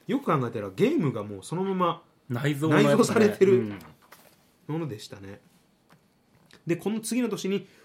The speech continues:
Speaker 1: ファミリーベーシックっていうのが出てるみたいですね。
Speaker 2: うわー、あった、このキーボード。
Speaker 1: これは僕は知らないです。
Speaker 2: これだけど、なんか大して、でも買ってる人はいたね、
Speaker 1: うん。
Speaker 2: やっぱね。
Speaker 1: あ、このファミリーコンピューター、あれだ。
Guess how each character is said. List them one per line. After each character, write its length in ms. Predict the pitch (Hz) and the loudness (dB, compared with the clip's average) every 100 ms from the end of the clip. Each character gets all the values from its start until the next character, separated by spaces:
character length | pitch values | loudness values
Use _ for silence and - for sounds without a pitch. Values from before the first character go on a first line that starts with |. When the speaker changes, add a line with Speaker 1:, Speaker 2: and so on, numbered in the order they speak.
| _ | _
Speaker 1:
フ 80 | - | -4
ァ 40 | 165 | -2
ミ 100 | 208 | 0
リ 160 | 208 | 0
ー 20 | 160 | 4
ベ 140 | 185 | 4
ー 20 | 147 | 4
シ 200 | - - | -2 -12
ッ 20 | |
ク 80 | - | -16
っ 20 | |
て 140 | - 101 | -14 -14
い 40 | |
う 20 | |
の 60 | 95 | -14
が 40 | |
出 80 | 98 | -14
て 80 | 98 | -14
る 100 | - | -8
み 60 | 120 | 2
た 0 | |
い 0 | |
で 0 | |
す 0 | |
ね。 0 | |
Speaker 2:
う 20 | |
わ 20 | |
ー、 720 | 131 131 131 127 127 123 117 | 6 8 6 6 6 4 2
あ 20 | 117 | -2
っ 120 | - _ | -6 _
た、 160 | 117 98 | -6 -4
こ 120 | 104 | -10
の 60 | |
キ 60 | 98 | -10
ー 40 | |
ボ 80 | - | -2
ー 20 | |
ド。 0 | |
Speaker 1:
こ 60 | 185 | 0
れ 60 | 196 | 2
は 120 | 196 | 0
僕 460 | 170 104 101 170 | -2 -6 -6 -4
は 80 | 170 | -4
知 180 | 170 - | -4 -2
ら 120 | 147 | -2
な 80 | 139 | -2
い 40 | |
で 60 | - | -6
す。 260 | - - _ _ _ _ _ _ _ _ _ _ _ _ | -12 -18 _ _ _ _ _ _ _ _ _ _ _ _
Speaker 2:
こ 220 | - 113 | -18 -12
れ 120 | 110 | -10
だ 140 | - 139 | -8 -4
け 160 | 175 | -2
ど、 460 | 160 135 123 120 - - _ _ _ - _ _ _ | 2 4 4 0 -6 -20 _ _ _ -20 _ _ _
な 140 | - 139 | -12 -10
ん 40 | |
か 60 | 143 | -8
大 300 | - 180 185 | -4 -4 -4
し 240 | - - | -10 -8
て、 520 | 180 160 151 117 104 165 | -2 0 0 -4 -6 -4
で 80 | |
も 160 | 147 139 | -2 -2
買 220 | - 170 | 0 -2
っ 20 | 170 - | -2 0
て 140 | 233 | 4
る 340 | 214 214 196 175 | 6 8 6 2
人 240 | - - | -4 0
は 120 | 156 110 | 2 2
い 100 | 113 | 0
た 180 | 196 | 0
ね、 100 | 135 | 0
Speaker 1:
う 20 | 113 | -2
ん。 40 | |
Speaker 2:
や 60 | 104 | -6
っ 80 | - | -10
ぱ 80 | 95 | -16
ね。 220 | 98 92 - _ - | -12 -12 -14 _ -10
Speaker 1:
あ、 180 | 135 - _ | -10 -10 _
こ 120 | - | -4
の 100 | 156 | -2
フ 60 | 160 | 0
ァ 40 | |
ミ 120 | 160 | 0
リ 100 | 156 | 0
ー 20 | 151 | 0
コ 100 | 156 | -2
ン 120 | 143 | -2
ピ 80 | 147 | -4
ュ 20 | |
ー 60 | |
タ 80 | 139 | -4
ー、 140 | 104 - _ _ _ 117 | -10 -12 _ _ _ -12
あ 40 | |
れ 100 | 107 | -10
だ。 180 | 104 101 | -10 -14